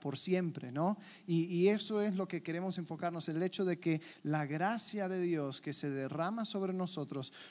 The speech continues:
no solamente sucede en el momento de la salvación, sino que cambia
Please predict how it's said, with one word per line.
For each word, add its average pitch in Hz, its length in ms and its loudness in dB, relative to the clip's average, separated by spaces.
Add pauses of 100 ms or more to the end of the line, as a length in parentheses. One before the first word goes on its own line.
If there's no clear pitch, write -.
no 202 340 2
solamente 208 960 2
sucede 185 440 0
en 180 60 4
el 170 40 2
momento 175 500 0
de 147 80 0
la 139 140 0
salvación, 160 600 -2
sino 165 240 -6
que 170 140 -8
cambia 175 420 2